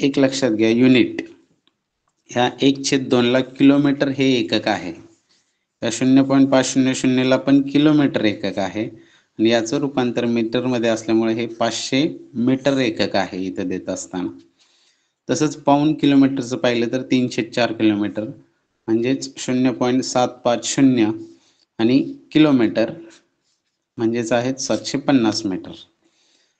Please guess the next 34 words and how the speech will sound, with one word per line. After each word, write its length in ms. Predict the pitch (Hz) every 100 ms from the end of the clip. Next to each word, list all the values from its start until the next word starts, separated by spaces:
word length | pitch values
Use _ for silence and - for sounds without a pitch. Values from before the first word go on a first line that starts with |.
| -
आता 180 | - 139 -
एक 180 | 151 156
किलोमीटर 420 | 156 147 143 143
म्हणजे 340 | 143 139 131 135
एक 220 | 147 143
हजार 240 | 131 123 120
meter 280 | 117 113 117
हे 120 | 123
आपण 260 | 113 120 120
पाहिलंय, 400 | 127 113 101 107 - _ _ _
म्हणजेच 340 | 113 117 135 135
जेवढे 480 | 113 123 123 120 139
हजार 360 | 139 123 117 120
meter 360 | 117 113 113 117
असतात 380 | 113 - 110 113 -
तेवढे 300 | 117 110 110 117
kilometer 580 | 117 113 107 98 87
असतात 400 | 92 92 - 92
आणि 180 | 107 110
जेवढे 300 | 110 117 117
kilometer 600 | 123 131 131 131 127 -
असतात 380 | 113 110 - 113 113 - - _ _ _ _ _
तेवढेच 340 | 120 123 131 131
हजार 240 | 107 110
meter 320 | 123 127 110 92
असतात. 380 | 90 - 104 - _ _ - - _ _
म्हणजे 200 | 110 113
एक 220 | 139 139 139
kilometer 440 | 135 131 135 127
बरोबर 360 | 123 127 123 127
एक 200 | 147 143 139
हजार 220 | 123 110
meter 340 | 107 101 113
आहे, 280 | 104 101 92